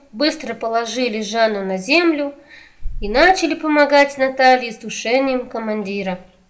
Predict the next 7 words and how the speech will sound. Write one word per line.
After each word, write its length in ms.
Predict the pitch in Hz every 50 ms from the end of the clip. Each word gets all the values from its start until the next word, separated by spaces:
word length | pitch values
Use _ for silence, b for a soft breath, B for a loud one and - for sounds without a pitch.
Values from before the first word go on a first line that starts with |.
| _ _ _ _ _ _ _ _ _ _ _ _ _ _ _ _ _ _ _ _ _ _ _
Впрочем, 760 | - - - - 320 370 381 359 339 - 320 330 320 311 302 311
через 340 | - 254 254 233 226 -
секунд 440 | - 254 233 - 233 233 240 247 233
десять 520 | 262 349 359 339 339 339 339 339 - - 302
их 140 | 294 -
совместного 720 | - - 311 285 262 277 294 285 277 285 - 285 277 277 277
тушения 800 | 269 277 277 269 - - 269 269 262 262 254 247 247 240 233 226